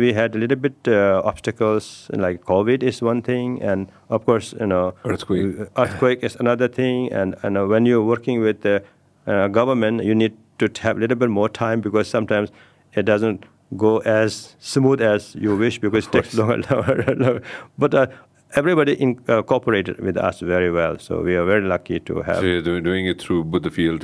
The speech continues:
Speaker 2: uh,
Speaker 1: Uh, R Y Inc. is our organization.
Speaker 2: Got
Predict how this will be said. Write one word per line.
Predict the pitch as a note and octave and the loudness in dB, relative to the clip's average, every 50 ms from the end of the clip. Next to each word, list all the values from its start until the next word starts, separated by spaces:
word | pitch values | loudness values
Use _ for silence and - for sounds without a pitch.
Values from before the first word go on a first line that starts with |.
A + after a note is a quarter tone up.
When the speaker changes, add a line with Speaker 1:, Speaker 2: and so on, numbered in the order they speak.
| D#2+ - - - | -10 -14 -12 -6
Speaker 2:
uh, | - E2 D#2+ D2+ D2 D2 - - - - - - - - - - - - - _ - - - - - - | -4 -2 -2 -2 -2 -4 -4 -6 -8 -8 -10 -10 -12 -12 -14 -16 -16 -18 -20 _ -20 -20 -20 -20 -14 -8
Speaker 1:
Uh, | A2 A2 G#2+ G2+ F#2+ - - - _ - - - - - | -4 -2 0 0 0 -2 -6 -14 _ -20 -20 -10 -2 0
R | B2+ B2 A#2+ | 2 2 2
Y | A2+ G#2+ - - - A2+ | 2 0 0 0 -2 -2
Inc. | F#2+ F2 D#2+ - - - - G#2+ | -2 -2 -4 -6 -8 -4 -2 -2
is | F#2 F2 F2 - G#2 | -2 -2 0 0 0
our | G2+ - G2+ | 0 0 0
organization. | G2 G2+ F#2+ F2+ E2+ E2+ E2 E2 - E2 D2+ - G#2 G2+ | -2 -2 -2 -2 -2 -2 -4 -4 -4 -6 -8 -8 -6 -2
Speaker 2:
Got | F2 E2+ D#2+ - | 0 0 0 0